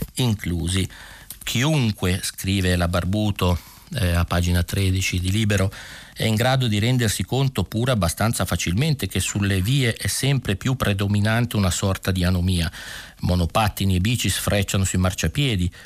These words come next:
le piste ciclabili sorgono improvvisamente a ridosso delle aree riservate alle automobili, delimitate soltanto con una striscia di vernice, si circola in due a bordo, addirittura in tre,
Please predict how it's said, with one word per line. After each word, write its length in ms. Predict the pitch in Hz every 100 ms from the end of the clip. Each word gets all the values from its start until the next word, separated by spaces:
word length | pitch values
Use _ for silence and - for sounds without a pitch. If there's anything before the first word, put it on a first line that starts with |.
| -
le 180 | 101 104
piste 380 | - 143 - 110
ciclabili 640 | - - 123 123 117 101
sorgono 540 | - 131 143 117 117
improvvisamente 800 | 110 - 104 101 98 98 120 123
a 40 | 107
ridosso 440 | 104 107 120 -
delle 260 | 98 98 95
aree 320 | 117 123 113
riservate 480 | 104 - 98 107 -
alle 100 | 101
automobili, 680 | 104 - 110 151 127 107 101 - - -
delimitate 580 | 113 120 117 143 151
soltanto 520 | - 110 - 127 139 127
con 160 | 107
una 180 | 104 95
striscia 340 | - 117 123
di 120 | 104 104
vernice, 540 | 95 131 139 113 101 - -
si 200 | - 120
circola 460 | - 165 170 - 120
in 100 | 110
due 220 | 117 151
a 60 | 107
bordo, 420 | 139 143 101 95
addirittura 640 | 95 107 107 101 143 151
in 160 | 117 101
tre, 260 | - 131